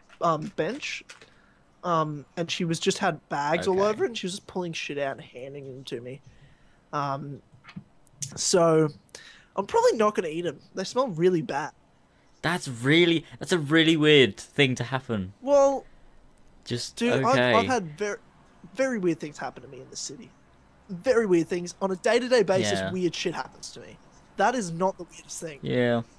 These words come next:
Speaker 1: I got another story. I don't know if people wanna hear
Speaker 2: God.
Speaker 1: it, but I got
Speaker 2: What is, oh, wait, B P R. B P R just said twenty-fourth.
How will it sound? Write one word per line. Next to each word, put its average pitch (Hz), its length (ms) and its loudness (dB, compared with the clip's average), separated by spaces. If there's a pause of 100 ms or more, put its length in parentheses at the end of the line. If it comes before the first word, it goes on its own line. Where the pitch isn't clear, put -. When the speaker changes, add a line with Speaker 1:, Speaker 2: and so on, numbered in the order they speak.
(140)
Speaker 1:
I 196 120 0
got 240 120 -2
another 233 320 2
story. 175 340 0
I 175 60 2
don't 190 180 -4
know 170 120 0
if - 180 -14
people 180 180 -2
wanna 160 160 0
hear 147 220 0
Speaker 2:
God. - 100 -2
Speaker 1:
it, - 100 -10
but 170 120 -2
I 165 200 -6
got 202 400 0
Speaker 2:
What 147 140 4
is, 147 240 0
oh, 196 160 12
wait, 170 240 10
B 165 140 8
P 170 160 4
R. 139 220 8
B 151 180 4
P 156 120 4
R 143 100 10
just 139 180 -4
said 135 240 4
twenty-fourth. 123 840 0